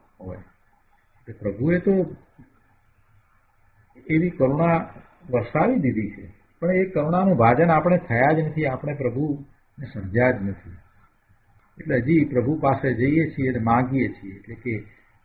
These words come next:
દેરાસરમાં જઈએ છીએ, દર્શન કરવા જઈએ છીએ ને કાંઈક માગીએ છીએ, "પ્રભુ મને આમ આપજે ને તેમ આપજે, આપ તો દયાળુ છો, દીન દયાળુ છો."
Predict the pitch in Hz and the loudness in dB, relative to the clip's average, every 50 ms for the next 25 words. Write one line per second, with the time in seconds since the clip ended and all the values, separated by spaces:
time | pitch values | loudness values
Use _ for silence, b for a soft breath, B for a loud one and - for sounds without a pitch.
0 | _ - 110 107 107 127 139 - - 143 127 127 127 120 117 120 135 151 151 - | _ -6 -4 -2 0 0 0 -2 -2 -4 -4 -2 -2 -2 -2 -2 -2 -2 -4 -4
1 | - - 117 107 104 104 101 - 110 107 - - 135 135 131 131 123 123 123 120 | -6 -10 -12 -12 -10 -12 -14 -12 -12 -12 -12 -10 -10 -10 -6 -2 -2 0 0 -2
2 | 110 117 131 147 143 - - 117 101 98 104 117 120 117 104 101 101 101 107 110 | -2 -2 -2 -2 -2 -2 -4 -8 -8 -6 -4 -2 -2 -2 -4 -6 -8 -6 -6 -6
3 | 104 104 104 101 92 90 - - - - - _ _ _ _ _ _ _ _ _ | -6 -6 -6 -8 -8 -10 -12 -18 -20 -20 -20 _ _ _ _ _ _ _ _ _
4 | - _ - 113 123 123 107 104 104 107 107 107 113 120 120 110 104 104 101 104 | -20 _ -10 -8 -6 -6 -6 -6 -6 -4 -4 -2 -2 0 0 -2 -2 -4 -6 -8
5 | 110 101 98 - - 117 113 110 98 92 90 - - - 101 104 110 110 - - | -8 -8 -8 -8 -6 -4 -4 -4 -6 -8 -12 -16 -20 -20 -14 -10 -10 -10 -10 -10
6 | - 101 87 101 107 123 135 135 139 123 - - - 98 92 101 123 123 110 101 | -14 -10 -4 0 2 4 4 4 4 2 -2 -4 -10 -14 -10 -8 -6 -6 -6 -6
7 | 98 98 98 95 95 95 98 - - - | -6 -8 -8 -8 -10 -12 -14 -18 -20 -20